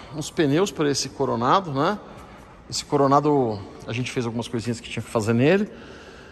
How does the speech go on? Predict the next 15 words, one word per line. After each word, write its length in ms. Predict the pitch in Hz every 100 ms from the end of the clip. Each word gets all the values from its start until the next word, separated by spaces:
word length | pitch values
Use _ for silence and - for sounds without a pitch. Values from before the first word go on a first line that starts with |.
| - - - - - - - -
E, 760 | 139 147 151 151 147 143 143 143
e 80 | 147
a 60 | 147
gente 240 | 170 -
precisa 500 | 190 185 - 190 196
pôr 160 | - 202
uns 100 | -
pneus 680 | 233 196 160 185 196 139 113
nele, 220 | 127 117
porque 160 | 107
ele 60 | 127
tá 100 | 151
com 100 | 160
pneus 400 | 151 139 156 143
diferentes. 680 | 131 - 120 135 175 -